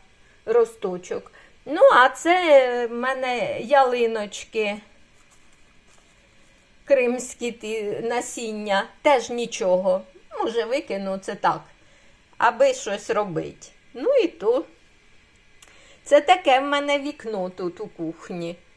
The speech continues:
Ну, коли світло відключають, то тут найтепліше. Це ж, е, південна частина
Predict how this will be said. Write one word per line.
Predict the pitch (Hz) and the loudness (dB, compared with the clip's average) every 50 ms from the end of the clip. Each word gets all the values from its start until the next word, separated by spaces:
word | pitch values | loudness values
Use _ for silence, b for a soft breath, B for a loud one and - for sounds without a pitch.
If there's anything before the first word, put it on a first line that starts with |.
| b b b b b b b b b b - | b b b b b b b b b b -4
Ну, | 254 311 320 | -2 -2 -2
коли | 311 - 302 302 302 285 285 285 | -2 -2 -2 0 0 0 -2 -2
світло | - - 277 247 285 277 269 - 262 247 247 247 | -4 -6 -6 -4 -4 -4 -6 -4 0 2 2 2
відключають, | 240 233 254 240 - - - 269 277 302 302 - - 539 571 539 359 - 214 - - _ - | 2 -2 -10 -10 -10 -8 -6 -6 -4 -6 -4 0 2 4 4 4 4 2 0 -4 -12 _ -6
то | - 285 | -6 -6
тут | - - 359 359 349 - - - - - - | -6 -4 -6 -6 -6 -8 -12 -20 -20 -10 -4
найтепліше. | 262 277 311 339 339 - 330 320 320 - - 175 165 151 - - - - - 147 - - 185 _ _ _ _ _ _ _ _ _ b b b b b b b b b _ | -2 0 0 0 0 -2 -2 -2 -2 -4 -10 -12 -12 -14 -14 -16 -16 -14 -14 -14 -14 -14 -16 _ _ _ _ _ _ _ _ _ b b b b b b b b b _
Це | - 196 196 | -12 -10 -10
ж, | 196 - - - | -10 -12 -10 -8
е, | 214 208 214 214 | -4 0 0 0
південна | 214 - - - 277 262 214 208 196 196 202 180 175 175 180 180 180 175 170 180 - _ _ _ _ _ _ _ - | 0 -2 -6 -6 -6 -6 -6 -6 -2 0 0 0 0 -2 -6 -6 -4 -4 -4 -4 -8 _ _ _ _ _ _ _ -8
частина | - 220 202 202 - - - 196 190 175 165 170 175 175 175 202 | -6 -6 -6 -6 -8 -10 -6 -4 -4 -4 -4 -4 -6 -6 -6 -8